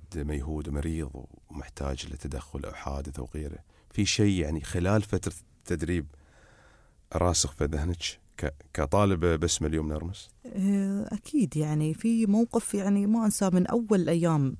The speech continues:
Speaker 2: طبعًا هو بشكل عام حالات الوفاة هي الأصعب.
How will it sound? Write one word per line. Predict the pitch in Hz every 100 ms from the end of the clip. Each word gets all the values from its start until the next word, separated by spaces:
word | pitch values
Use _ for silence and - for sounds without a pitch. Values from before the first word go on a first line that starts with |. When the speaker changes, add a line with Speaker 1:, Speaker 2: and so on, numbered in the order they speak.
| - -
Speaker 2:
طبعًا | - 170 180
هو | 208 240 -
بشكل | - - 226 196
عام | 175 180 160 -
حالات | 160 165 202 -
الوفاة | 185 160 208 226 - - - -
هي | - 220
الأصعب. | - 190 - 147 135